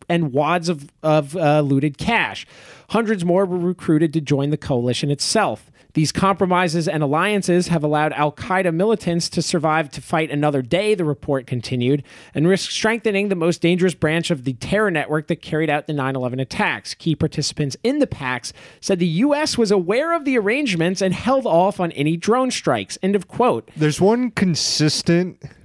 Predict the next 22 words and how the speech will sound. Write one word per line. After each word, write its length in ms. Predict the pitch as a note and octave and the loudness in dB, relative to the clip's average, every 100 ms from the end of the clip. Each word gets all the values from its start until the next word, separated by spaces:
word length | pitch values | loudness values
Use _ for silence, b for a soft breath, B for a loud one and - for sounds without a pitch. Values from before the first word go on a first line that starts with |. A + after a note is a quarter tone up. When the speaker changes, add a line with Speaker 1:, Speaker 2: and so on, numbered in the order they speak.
| - | 0
Speaker 2:
piece 320 | D#3 D#3+ - | 4 4 2
of 100 | A#2 | 2
U 160 | B2+ C#3 | 4 4
S 180 | C3 - | 2 0
foreign 300 | C#3 C#3 A#2+ | 2 2 2
policy 500 | A#2 B2 C3 - C3+ | 0 2 0 0 0
for 180 | - | 0
decades, 880 | A2 A2+ A2 - C#3+ D#3 D3 - - _ b b b _ _ _ _ - | 0 0 0 2 0 0 -2 -6 -10 _ b b b _ _ _ _ -2
and 160 | C3+ | 2
that's 260 | C3+ C#3 - | 2 0 -2
basically 960 | - C3 B2 C#3 - B2+ B2 A#2+ B2 - _ _ _ _ _ _ _ _ _ | 0 2 2 0 0 2 4 2 0 -4 _ _ _ _ _ _ _ _ _
looking 420 | D3+ D3 D3 D#3 | 2 2 2 -2
the 100 | C#3+ | 2
other 160 | C#3+ C3+ | 2 4
way 320 | B2+ B2+ C3 | 4 4 4
or 280 | C3 B2 A#2 | 2 2 2
explicitly 1000 | B2 - - C3 A#2 B2 B2 A#2 A2 G2 _ | 0 -4 0 0 2 0 2 2 2 -2 _
funding 640 | - C3 A#2 A2+ G#2+ G#2 F#2 - | -4 0 0 0 0 -2 -6 -4
al-Qaeda. 760 | A2+ - C3 A#2+ A2 - - - | -2 0 0 2 0 -4 -6 2
<laughs> 40 | |
Speaker 1:
Yeah. 280 | D#3+ G3+ - - F3+ E3+ E3 B B _ _ _ | 4 4 2 -8 -10 -8 -10 B B _ _ _
Yeah, 260 | - E3 E3 | 0 0 0